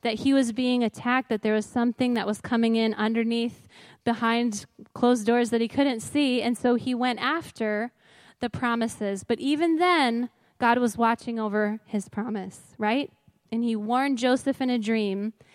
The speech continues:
and saved Jesus from the enemy trying to kill the fulfillment of that dream. And then when that didn't work,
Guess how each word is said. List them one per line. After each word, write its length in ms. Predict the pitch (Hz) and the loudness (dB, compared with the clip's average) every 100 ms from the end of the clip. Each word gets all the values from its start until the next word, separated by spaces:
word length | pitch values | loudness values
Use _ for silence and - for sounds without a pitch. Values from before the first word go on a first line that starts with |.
| - - | -16 -6
and 200 | 220 208 | -4 -4
saved 720 | - - 269 277 269 226 202 | -4 2 4 4 0 -2 -8
Jesus 680 | 196 240 226 196 196 196 - | -2 2 2 0 -2 -4 -6
from 200 | - 220 | -2 0
the 120 | 214 | 0
enemy 300 | 226 233 233 | 2 2 2
trying 320 | - 226 208 208 | -2 -2 -2 -2
to 120 | 214 | -6
kill 580 | - 247 226 196 202 - - - - | -4 0 2 2 -2 -6 -18 -8 -4
the 60 | |
fulfillment 580 | 202 214 - 220 208 202 | -4 -4 -4 -2 0 -2
of 100 | 185 | -2
that 240 | 196 190 | -4 -6
dream. 340 | - 196 190 208 - - - | -4 -6 -6 -10 -20 -18 -6
And 220 | 226 226 | -2 2
then 440 | 320 392 339 311 269 | 4 4 4 2 2
when 160 | 269 | 2
that 180 | 294 415 | 2 0
didn't 280 | - 240 208 | 0 0 2
work, 380 | 202 233 - | 2 2 0